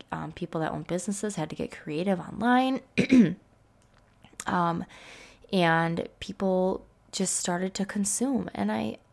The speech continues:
and, and maybe I'm just speaking to, you know, on my behalf of, like, wow, like, what, uh, you know, what am I consuming and how often?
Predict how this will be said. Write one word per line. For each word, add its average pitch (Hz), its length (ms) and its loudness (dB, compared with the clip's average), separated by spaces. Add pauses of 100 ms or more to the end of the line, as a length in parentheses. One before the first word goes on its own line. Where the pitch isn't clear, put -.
(160)
and, 220 320 2
and 220 160 2
maybe 220 320 4
I'm 220 120 2
just 214 180 -2
speaking 202 300 0
to, 208 260 0
you 190 120 -4
know, 180 180 -4
on 180 180 0
my 180 180 -2
behalf 180 380 -4
of, 185 160 -8
like, - 300 -6
wow, - 300 2 (1160)
like, 185 240 8 (800)
what, 240 640 6
uh, - 120 -6 (180)
you 226 120 2
know, 196 260 0 (1000)
what 240 120 6
am 254 100 6
I 254 80 6
consuming 208 720 -2
and 190 180 -4
how 185 220 -4
often? - 560 -6